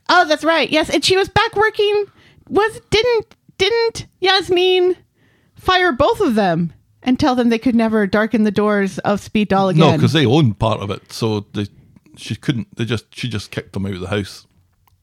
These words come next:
Speaker 2: This
Speaker 1: Where
Speaker 2: seventeen
Speaker 1: is
Speaker 2: grand.
Speaker 1: homeless Stu? Where is homeless Stu and his fabulous hair?
Speaker 2: Is it
Speaker 1: He sh-
Speaker 2: Yasmin's?
Speaker 1: Yeah, she's got him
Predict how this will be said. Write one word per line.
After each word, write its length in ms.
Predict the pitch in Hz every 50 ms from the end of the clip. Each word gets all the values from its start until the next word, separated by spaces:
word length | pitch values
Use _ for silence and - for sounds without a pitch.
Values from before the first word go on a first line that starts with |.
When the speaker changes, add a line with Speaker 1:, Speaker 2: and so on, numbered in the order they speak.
| _ _ _ _ _ _ _ _ _ _ _ _ _ _ _ _ _ _ _ _ _ _ _ _ - - _ _ -
Speaker 2:
This 280 | 165 196 190 - - -
Speaker 1:
Where 80 | 220 294 508
Speaker 2:
seventeen 180 | 523 523 175 160
Speaker 1:
is 60 | 131
Speaker 2:
grand. 260 | - - - - 302 -
Speaker 1:
homeless 180 | 466 453 -
Stu? 680 | - - - - 427 453 508 587 523 392 262 180 - - - - _ _ _ _ _ _ - - _ _ _ _ _ _ _ -
Where 360 | - 415 494 508 508 508 494 480
is 80 | -
homeless 360 | - 453 440 440 440 440 403 -
Stu 280 | - - 403 415 440 415
and 100 | 381 370
his 140 | 381 - -
fabulous 500 | - 349 311 294 285 349 359 359 - -
hair? 460 | 320 359 381 349 247 - - - - _ _ _ _ _ _ _ -
Speaker 2:
Is 120 | 113 -
it 40 | -
Speaker 1:
He 40 | 101
sh- 0 | 131 175 180 190
Speaker 2:
Yasmin's? 240 | - 95 147 - - - _ _ _ _ _ _ - - _ _ _ _ _ _ _ _
Speaker 1:
Yeah, 140 | - 233 - -
she's 340 | 262 - - 320 302 - - - - - -
got 160 | - 294 285
him 260 | 262 233 208 185 -